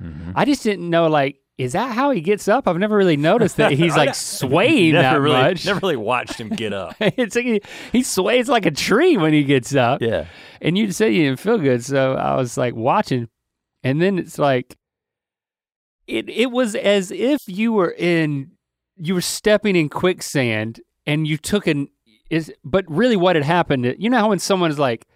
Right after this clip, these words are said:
Speaker 2: like that Steve Carell joke where, that cheesy joke where you, like, go behind a desk and you look like you're going down steps.
Speaker 1: Yeah.
Speaker 2: Like, there was no desk or nothing to,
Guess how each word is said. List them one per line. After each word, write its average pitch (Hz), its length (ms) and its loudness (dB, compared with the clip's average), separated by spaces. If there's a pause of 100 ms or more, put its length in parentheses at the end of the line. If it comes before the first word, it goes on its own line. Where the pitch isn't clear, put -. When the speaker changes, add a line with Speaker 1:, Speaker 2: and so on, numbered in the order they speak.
(420)
Speaker 2:
like 156 160 0
that 156 260 0
Steve 175 340 -2
Carell 139 580 4
joke 131 540 0 (220)
where, 131 400 0 (720)
that 139 180 -8
cheesy 147 380 -2
joke 135 260 0
where 131 100 2
you, 120 140 2
like, 117 180 0
go 127 140 2
behind 123 300 0
a 113 40 -2
desk 117 360 -2
and 107 80 -6
you 110 80 -4
look 123 160 -2
like 113 160 -6
you're 117 60 -4
going 117 260 -2
down 104 160 -4
steps. 95 640 -4
Speaker 1:
Yeah. 76 140 -8 (280)
Speaker 2:
Like, 147 180 -2
there 165 120 0
was 165 160 2
no 208 180 2
desk 170 420 2
or 143 60 2
nothing 147 380 0
to, 120 360 0